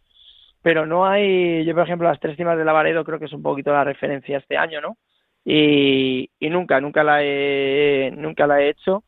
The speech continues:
pero bueno, pese a que en estos puertos no, no he estado, tenemos cinco etapones de montaña tremendos, que yo creo que, que van a dar un bonito espectáculo y habrá sorpresas.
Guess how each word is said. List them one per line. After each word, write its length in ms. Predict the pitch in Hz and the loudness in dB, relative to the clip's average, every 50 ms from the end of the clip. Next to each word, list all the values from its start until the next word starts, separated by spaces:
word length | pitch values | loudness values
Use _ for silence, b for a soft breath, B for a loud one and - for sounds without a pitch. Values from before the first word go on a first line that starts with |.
| b b b b b b | b b b b b b
pero 200 | - 151 151 160 | -2 0 2 2
bueno, 200 | 170 190 185 165 | 4 2 2 0
pese 200 | 156 170 151 139 | -2 -4 -4 -4
a 60 | 160 151 | -4 -4
que 140 | 151 160 | -2 -4
en 80 | 156 175 | -4 -4
estos 240 | 190 - - 233 - _ - | -6 -10 -10 -12 -12 _ -2
puertos 340 | - 214 202 - - 170 165 | 0 0 0 0 -2 -2 -2
no, 440 | 170 180 175 170 175 170 165 160 | 0 0 0 2 0 0 0 -2
no 120 | 160 160 165 | -2 -2 -4
he 40 | 160 | -6
estado, 360 | - - 156 156 160 165 180 | -2 0 2 2 2 2 0
tenemos 380 | 175 147 147 151 165 151 - _ - | -2 -4 -4 -4 -6 -8 -8 _ -12
cinco 340 | 151 160 160 160 165 156 | -12 -12 -10 -4 0 0
etapones 460 | 156 151 143 143 139 147 151 147 139 135 | 2 2 2 0 0 -2 -6 -8 -10 -12
de 80 | 139 | -10
montaña 640 | 135 139 139 - 139 139 143 139 139 139 139 135 131 - B B B B B B B B _ | -10 -8 -4 -2 -2 -2 -2 -2 -2 0 0 -2 -2 -6 B B B B B B B B _
tremendos, 680 | - - 143 147 147 147 147 151 165 185 208 208 - - _ _ _ | -4 -4 -2 -2 -2 -4 -2 0 2 2 0 0 -6 -14 _ _ _
que 140 | - - 139 | -6 -4 -2
yo 100 | - 131 | -2 0
creo 200 | 135 147 147 147 147 | 0 0 -2 -2 0
que, 440 | 156 151 151 147 143 139 139 139 143 | 0 2 4 4 2 2 0 -2 -2
que 80 | 135 135 | -4 -4
van 160 | 139 139 143 | -2 -2 0
a 40 | 147 | 0
dar 160 | 147 147 147 147 | 2 2 0 0
un 120 | 147 147 | -2 -4
bonito 280 | 147 143 147 151 - 143 | -6 -6 -6 -6 -6 -8
espectáculo 680 | 143 - - - - 165 160 156 160 175 175 185 185 175 | -8 -8 -8 -2 0 0 0 0 0 2 2 2 2 2
y 80 | 156 | 0
habrá 180 | 147 151 - 196 | -2 -2 -2 -4
sorpresas. 640 | - 160 151 - - 165 202 - 151 143 127 - - | -6 -10 -10 -6 -2 -2 -2 0 0 -4 -4 -4 -6